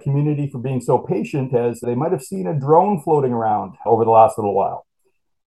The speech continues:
That drone was flying lidar, used for three D mapping as we start to plan infrastructure and builds. We th-,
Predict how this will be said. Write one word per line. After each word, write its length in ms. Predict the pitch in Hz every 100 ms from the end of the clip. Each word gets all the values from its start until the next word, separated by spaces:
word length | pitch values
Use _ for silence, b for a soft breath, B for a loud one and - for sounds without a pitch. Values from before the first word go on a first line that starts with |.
| _
That 380 | 117 120 - -
drone 420 | 127 147 170 170
was 420 | 147 143 143 143
flying 460 | - 131 160 165 156
lidar, 640 | 135 143 160 175 92 87 104
used 260 | 123 123
for 100 | 113
three 220 | - 143 123
D 160 | 120
mapping 480 | 110 113 110 123 110
as 160 | 101 98
we 220 | 104 104
start 340 | - 113 110
to 260 | 117 107 104 -
plan 340 | 120 117 113
infrastructure 880 | 117 117 113 - 113 - - 107 101
and 220 | 95 87
builds. 540 | 117 117 120 120 92 107
We 140 | 104
th-, 420 | - _ 113 101